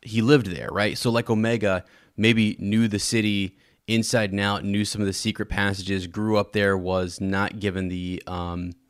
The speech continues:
age acceleration, uh, uh, treatment. And,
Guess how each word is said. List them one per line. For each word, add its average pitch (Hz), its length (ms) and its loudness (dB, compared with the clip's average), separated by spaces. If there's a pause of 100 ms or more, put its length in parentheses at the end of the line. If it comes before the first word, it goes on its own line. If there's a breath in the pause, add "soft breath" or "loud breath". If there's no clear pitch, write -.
(360 soft breath)
age 107 240 2
acceleration, 117 880 2 (120)
uh, 101 640 0 (920)
uh, 90 300 -4
treatment. 135 480 2 (580 soft breath)
And, 110 840 0